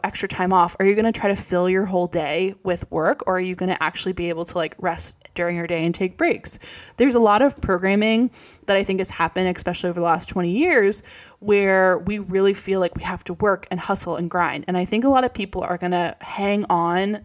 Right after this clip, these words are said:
to that mentality and have a hard time letting it go,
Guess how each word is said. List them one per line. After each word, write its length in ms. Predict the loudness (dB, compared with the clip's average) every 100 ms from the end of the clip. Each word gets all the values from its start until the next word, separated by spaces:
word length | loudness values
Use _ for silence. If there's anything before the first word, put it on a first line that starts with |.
| -8
to 140 | -4
that 240 | -2 0
mentality 600 | 0 -2 -4 -6 -2 -2
and 80 | -2
have 180 | -2 -2
a 40 |
hard 340 | -2 0 0 -2
time 380 | -6 -4 -4 -6 -14 -18 0
letting 280 | 2 4 0
it 140 | 0
go, 280 | -4 -6 -8